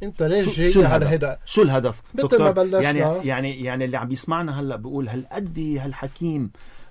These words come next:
Speaker 2: آه، مقدم ذاته حتى بمسؤوليته الحكومية ب-، ب-، ب-، ب-، كمدير مستشفى حكومي، ما بده ير-، ما بي-، ما بده ياخد راتب."
Speaker 1: إيه،
Speaker 2: يعني عم توفر
Speaker 1: أستاذ
Speaker 2: على
Speaker 1: فادي.
Speaker 2: الدولة؟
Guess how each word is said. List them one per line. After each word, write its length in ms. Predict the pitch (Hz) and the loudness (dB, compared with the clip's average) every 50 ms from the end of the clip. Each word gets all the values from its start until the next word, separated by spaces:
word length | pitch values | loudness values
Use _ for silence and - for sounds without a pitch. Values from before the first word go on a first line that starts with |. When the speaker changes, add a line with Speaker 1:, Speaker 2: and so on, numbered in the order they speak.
| - | -12
Speaker 2:
آه، 140 | - 113 117 | -8 -6 -6
مقدم 600 | 117 117 123 147 156 165 156 135 117 131 123 123 | -6 -6 -6 -8 -8 -8 -8 -6 -4 -4 -4 -4
ذاته 540 | 113 101 123 135 147 143 139 - 113 101 92 | -4 -4 -2 -2 -2 -2 -2 -4 -8 -8 -8
حتى 400 | - - - - 320 - - 165 | -8 -8 -8 -8 -8 -6 -6 -4
بمسؤوليته 680 | 135 143 131 135 131 - - 156 131 135 180 202 - 160 | -4 -2 -2 -4 -4 -6 -8 -6 -4 -4 -4 -4 -4 -4
الحكومية 720 | 135 - 143 123 - 139 135 135 139 135 120 104 104 95 - - - - - - - - | -4 -2 -4 -2 0 2 4 4 4 4 4 2 0 -2 -4 -8 -14 -20 -20 -20 -16 -6
ب-، 560 | 98 98 127 120 117 117 120 - - 120 107 | 0 2 4 4 4 4 2 0 -4 -6 -6
ب-، 340 | 110 113 113 113 110 107 107 | -4 -2 -2 -2 -2 -2 -2
ب-، 200 | 117 113 107 107 | -2 -2 0 0
ب-، 160 | 113 113 110 - | 0 0 0 0
كمدير 440 | - 117 113 113 107 101 139 151 123 | 0 2 2 2 2 2 2 2 2
مستشفى 460 | 107 104 - - 135 - - - - | 0 -2 -4 -6 -6 -6 -6 -8 -8
حكومي، 580 | - - 113 - - 156 170 165 139 113 98 - - - - - - - - - | -8 -8 -8 -4 -2 0 0 2 2 0 0 -4 -8 -18 -20 -20 -20 -20 -16 -12
ما 240 | 107 110 117 147 180 | -8 -4 -2 0 2
بده 220 | 220 214 156 156 | 2 2 2 0
ير-، 180 | 151 160 160 147 | -2 -2 -4 -6
ما 200 | 143 135 127 131 | -6 -4 -4 -4
بي-، 160 | 143 190 - | -4 -4 -6
ما 220 | - 143 123 135 | -6 -6 -4 -4
بده 260 | 139 156 156 139 135 | -4 -4 -6 -4 -4
ياخد 340 | 135 143 147 - - 120 110 | -4 -4 -4 -6 -8 -8 -6
راتب." 340 | 120 131 139 135 - 127 110 110 - - - - - - - - - _ - - - | -6 -6 -8 -8 -10 -10 -12 -12 -18 -20 -20 -20 -20 -20 -20 -20 -20 _ -12 -8 -8
Speaker 1:
إيه، 60 | - | -6
Speaker 2:
يعني 160 | - 113 120 | -4 -2 0
عم 100 | 113 117 | 0 0
توفر 160 | 110 - 127 135 | 0 0 0 0
Speaker 1:
أستاذ 140 | 135 147 | 0 0
Speaker 2:
على 80 | 135 117 | 0 0
Speaker 1:
فادي. 120 | 113 110 | 0 0
Speaker 2:
الدولة؟ 320 | 113 135 143 143 123 98 | 0 0 0 0 -2 -2